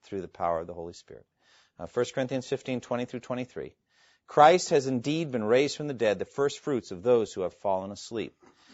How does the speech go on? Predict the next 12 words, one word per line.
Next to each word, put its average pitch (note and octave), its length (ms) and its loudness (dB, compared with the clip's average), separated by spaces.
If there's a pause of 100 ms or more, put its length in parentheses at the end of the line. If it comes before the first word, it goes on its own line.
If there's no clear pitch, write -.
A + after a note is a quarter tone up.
(160)
For G2 100 -12
since - 280 -6
death C#3 280 2
came E3+ 280 -2
through E3+ 240 0
a F3+ 60 2
man, A2+ 260 0
the A2 100 0
resurrection A#2+ 520 0
of C3 40 -6
the C3 60 -6
dead B2+ 320 0